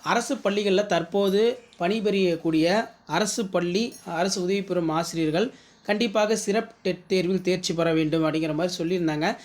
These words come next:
இப்ப இந்த சிறப்பு டெட் தேர்வு நடத்துவதற்கு படிப்படியாக பணிகள் நடைபெற்று வருகிறது. சிறப்பு ஆசிரியர் தகுதி தேர்வு நடத்த வேண்டும். பள்ளி கல்வித்துறை செயலாளருக்கு இயக்குனர் கண்ணப்பன் வந்து பார்த்தீங்கன்னா கடிதம் எழுதியிருக்காங்க.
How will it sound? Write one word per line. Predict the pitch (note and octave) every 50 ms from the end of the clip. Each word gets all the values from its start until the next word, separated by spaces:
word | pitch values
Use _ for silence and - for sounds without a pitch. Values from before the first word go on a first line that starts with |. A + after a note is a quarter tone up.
| - - - -
இப்ப | F#3 F3 G3 F#3
இந்த | F3+ E3 F3 E3+
சிறப்பு | D#3+ - - G#3+ A3+ B3 A#3 A#3 B3 F#3+
டெட் | F#3+ G3+ G3 F#3+ -
தேர்வு | A3+ G#3+ G3+ G3
நடத்துவதற்கு | F#3 F3+ F3 F3 F#3 F3+ E3+ F3 E3 G3 F#3+
படிப்படியாக | F#3+ E3 E3 F#3+ F#3+ F#3+ F3+ F3+ F3+ E3 F3 F#3
பணிகள் | F3+ D#3+ D#3+ F3 F3+ F3+
நடைபெற்று | E3+ D#3+ D3+ D#3+ D#3+ E3 D#3 D#3+
வருகிறது. | D#3 D3+ C#3+ C#3+ C#3+ D3 F#3 A#3+ C4+ - - - - - - -
சிறப்பு | - - A#3 A#3+ C4 B3+ B3+ - A3
ஆசிரியர் | F#3+ G3 G#3 G3+ G#3 A3 A3 G3 F#3+ F#3+
தகுதி | F3+ F3+ F3+ F#3+
தேர்வு | F#3 - E3+ E3+ F#3 F3
நடத்த | D#3+ D#3 D3+ D#3+ - E3+
வேண்டும். | D#3 D#3 D3 E3 G#3 G#3+ G#3
பள்ளி | F3 E3+ G3+ A3 B3 G#3+
கல்வித்துறை | - G3 F#3+ G3 G3+ F#3+ - F3 F3+ F3 F3
செயலாளருக்கு | E3+ E3 E3 E3 D#3+ D#3 D#3 D#3+ F3
இயக்குனர் | G3+ F3 E3+ E3+ E3+ F3 F3 E3+ E3 -
கண்ணப்பன் | D3+ D#3 E3+ F#3 F3+ F#3+ F3+ D#3+ D#3
வந்து | D#3 E3+
பார்த்தீங்கன்னா | E3 E3+ D#3 C#3+ D#3 E3+ D#3+
கடிதம் | - D3+ E3 E3 F3 E3+ D#3+
எழுதியிருக்காங்க. | C#3+ D3+ D3 D#3 D3+ - D3+ C#3 C#3 C#3